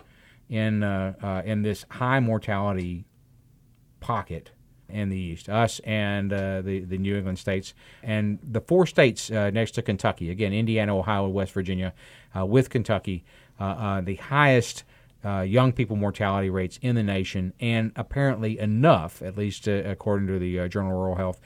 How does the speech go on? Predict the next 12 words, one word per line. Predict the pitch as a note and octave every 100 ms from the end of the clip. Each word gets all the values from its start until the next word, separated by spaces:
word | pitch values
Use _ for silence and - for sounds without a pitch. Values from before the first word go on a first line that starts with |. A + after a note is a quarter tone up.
| - - - -
uh, | F#2+ F#2 F#2
enough | G#2+ A2+ A#2 - -
that, | G2+ F#2+ G2+
uh, | G2 G2 F#2+ F2
this, | F#2 B2 A#2+ - - -
uh, | G2 F#2 F2+ - _ - -
could | - G2+
be | G#2
dragging | F2+ G2+ G#2+ G#2 G#2 F#2+
down | F#2 F2+ F2 E2+ - - - -
our | F#2+ F#2 F2+ E2+
national | G2 G2 G2+ G2 - F#2 F2+ F2+